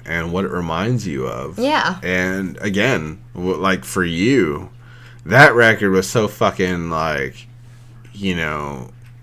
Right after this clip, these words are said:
Speaker 1: um, influential to you.
Speaker 2: Mm-hmm.
Speaker 1: To me, I was in Niagara as a tat artist at that time,
Speaker 2: <laughs>
Speaker 1: like,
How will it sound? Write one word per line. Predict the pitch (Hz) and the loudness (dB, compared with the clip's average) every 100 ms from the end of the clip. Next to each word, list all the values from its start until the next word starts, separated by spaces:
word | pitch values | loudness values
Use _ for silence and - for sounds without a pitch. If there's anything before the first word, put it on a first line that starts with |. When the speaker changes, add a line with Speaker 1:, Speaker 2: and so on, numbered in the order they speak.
| - | -12
Speaker 1:
um, | 80 78 76 71 67 65 67 - - - - | -6 -4 -4 -6 -8 -10 -14 -18 -20 -20 -16
influential | - 92 - 80 76 117 - 98 | -8 -8 -6 -6 -4 -4 -2 -4
to | 90 95 | -4 -6
you. | 82 82 117 120 78 78 80 | -6 -4 -2 0 -2 -6 -10
Speaker 2:
Mm-hmm. | 220 277 330 302 185 160 - - 120 | -2 0 0 -2 -6 -8 -12 -10 -4
Speaker 1:
To | 139 | 2
me, | 123 110 151 - | 2 4 2 2
I | 98 | 4
was | 147 175 | 6 6
in | 131 98 | 4 2
Niagara | 92 95 110 107 85 | 4 6 6 4 2
as | - 87 | 2 -2
a | 85 | -4
tat | - 85 95 | -2 0 0
artist | 76 71 64 - | 0 -2 -6 -8
at | 65 | -8
that | 78 69 | -8 -10
time, | - 78 71 65 87 - | -10 -10 -10 -10 -14 -4
Speaker 2:
<laughs> | |
Speaker 1:
like, | 247 220 247 262 220 180 82 82 | -2 0 2 2 0 0 -2 -2